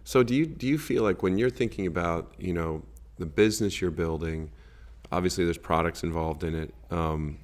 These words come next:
and there's a business opportunity tied to it. That's why you're building it. <laughs> When you're building that, you know, with, with, uh,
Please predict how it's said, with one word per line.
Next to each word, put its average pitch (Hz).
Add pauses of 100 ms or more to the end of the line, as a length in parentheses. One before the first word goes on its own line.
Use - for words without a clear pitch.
and 87
there's 80
a 78
business 87
opportunity 85
tied 78
to 82
it. 87
That's -
why 82
you're 78
building 85 (220)
it. 101
<laughs> -
When 110
you're 143
building 107
that, 92 (160)
you 95
know, 90
with, 85
with, 87
uh, 80